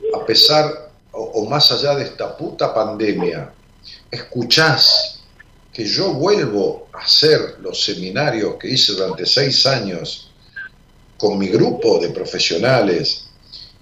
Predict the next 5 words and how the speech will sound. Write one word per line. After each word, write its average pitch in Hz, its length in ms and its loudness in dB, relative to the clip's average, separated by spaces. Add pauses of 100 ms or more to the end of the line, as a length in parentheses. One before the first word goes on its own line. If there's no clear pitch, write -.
(180)
en 98 200 -2
una 147 240 0
casa 135 360 2
de 101 160 2
retiros 90 1000 -4